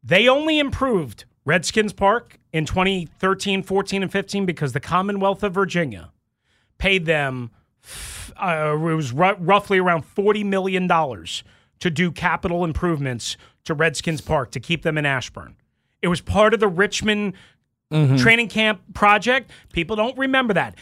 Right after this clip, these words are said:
Speaker 2: Might have been the
Speaker 1: Dan's
Speaker 2: only good thing Bruce did that he, you know, delivered
Speaker 1: Correct.
Speaker 2: on, 'cause he was supposed to be the guy delivering on stuff like that and, and a new stadium.
Speaker 1: Correct. Dan, Dan has put in capital to the team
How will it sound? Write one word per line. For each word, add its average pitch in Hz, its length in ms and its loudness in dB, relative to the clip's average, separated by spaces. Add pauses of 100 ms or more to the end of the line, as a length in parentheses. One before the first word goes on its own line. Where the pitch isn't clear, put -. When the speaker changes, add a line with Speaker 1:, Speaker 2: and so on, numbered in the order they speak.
(100)
Speaker 2:
Might 185 180 4
have 262 40 2
been 220 120 6
the 214 80 6
Speaker 1:
Dan's 226 160 8
Speaker 2:
only 220 160 6
good 185 260 4
thing 190 220 4
Bruce 175 340 2
did 165 560 2 (240)
that 160 180 4
he, 156 220 2
you 170 140 4
know, 156 120 4
delivered 175 600 6
Speaker 1:
Correct. - 40 2
Speaker 2:
on, 151 260 2
'cause 160 220 2
he 196 100 4
was 202 160 2
supposed 190 420 4
to 185 60 2
be 185 100 2
the 185 140 2
guy 165 320 4
delivering 165 440 2
on 156 120 0
stuff - 260 0
like 175 220 2
that 170 320 2
and, 220 500 2 (380)
and 185 400 4
a 185 180 4
new 196 180 2
stadium. 180 680 2
Speaker 1:
Correct. 196 500 0 (180)
Dan, 285 460 4 (140)
Dan 226 260 4
has 294 160 0
put - 180 -2
in 339 140 -2
capital 220 520 0
to 190 200 -2
the 170 80 -6
team 151 300 -4